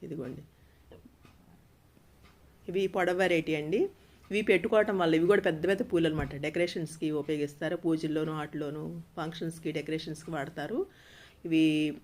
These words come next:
మ్, బొకేస్లో కూడా ఉపయోగిస్తే చాలా బాగుంటాయి. ఇవి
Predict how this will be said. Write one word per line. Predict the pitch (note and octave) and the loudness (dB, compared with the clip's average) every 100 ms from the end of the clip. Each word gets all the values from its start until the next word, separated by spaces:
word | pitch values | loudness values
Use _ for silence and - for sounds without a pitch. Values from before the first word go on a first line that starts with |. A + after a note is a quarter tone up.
| - - | -18 -10
మ్, | E3+ D#3+ D#3+ E3 E3+ - - _ - - - - | -4 -4 -4 -4 -8 -16 -20 _ -20 -20 -18 -2
బొకేస్లో | F#3+ F#3 G#3+ G#3+ G#3+ | 0 4 2 2 4
కూడా | E3+ G3+ | 4 4
ఉపయోగిస్తే | F3 F3+ E3+ E3 G#3 G#3 | 2 2 2 0 -4 -2
చాలా | E3+ | -2
బాగుంటాయి. | D#3+ D#3+ D#3+ D#3 C#3+ G3+ G#4 - - - - _ | 0 0 -2 -4 -4 -2 -4 -8 -20 -20 -20 _
ఇవి | F3 E3+ F3 E3+ E3+ E3 | 2 6 6 8 6 4